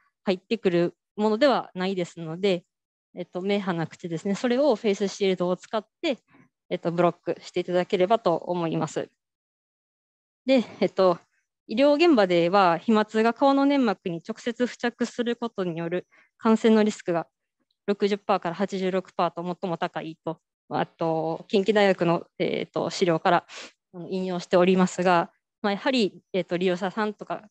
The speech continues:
高齢者の方は、ベッドに寝られておることもあって、それをこう、上から解除する、えっと、場面があるかと思いますが、えっと、職員の顔に飛沫が直接飛んでいる、あの、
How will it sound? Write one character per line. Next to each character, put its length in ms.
高 120
齢 140
者 120
の 80
方 260
は、 240
ベ 100
ッ 80
ド 80
に 100
寝 80
ら 140
れ 100
て 80
お 100
る 100
こ 140
と 120
も 160
あ 60
っ 40
て、 180
そ 120
れ 100
を 80
こ 200
う、 20
上 140
か 100
ら 240
解 180
除 120
す 160
る、 220
え 100
っ 40
と、 280
場 140
面 160
が 160
あ 80
る 80
か 140
と 80
思 80
い 40
ま 120
す 160
が、 240
え 140
っ 40
と、 720
職 300
員 260
の 300
顔 260
に 380
飛 80
沫 120
が 180
直 180
接 260
飛 180
ん 40
で 60
い 120
る、 180
あ 120
の、 140